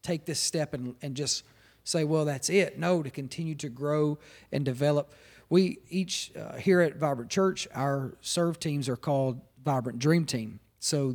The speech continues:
that's, we refer, if you hear any of us say Dream Team, that's what we're, that's what we're referring to as our serve teams. And each, uh, the first Sunday of each month, we do a large huddle with our Dream Team in the lobby.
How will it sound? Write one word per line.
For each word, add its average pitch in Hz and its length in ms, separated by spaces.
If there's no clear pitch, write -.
that's, 151 220
we 156 140
refer, 160 380
if 131 160
you 151 80
hear 147 380
any 151 180
of 139 100
us 123 120
say 139 180
Dream 151 320
Team, 127 240
that's 131 220
what 143 100
we're, 123 240
that's 127 220
what 139 100
we're - 100
referring 143 420
to 127 200
as 117 100
our 113 80
serve 160 380
teams. 110 300
And 143 160
each, - 480
uh, 131 160
the 139 80
first 170 460
Sunday 156 360
of 131 80
each 131 200
month, 180 260
we 143 160
do 151 220
a 120 280
large 135 760
huddle 147 500
with 143 180
our 127 120
Dream 151 280
Team 113 460
in 127 100
the 117 80
lobby. 127 380